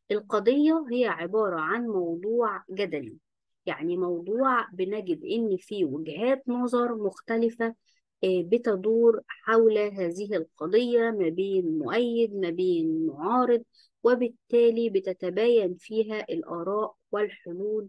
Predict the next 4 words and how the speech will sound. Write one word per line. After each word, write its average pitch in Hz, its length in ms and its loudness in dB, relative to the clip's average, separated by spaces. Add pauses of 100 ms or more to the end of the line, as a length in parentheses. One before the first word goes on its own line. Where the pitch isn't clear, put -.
(120)
وحتى 202 640 -6
المقترحات 175 960 -4
الخاصة 175 600 -2
بالحل. 170 680 -2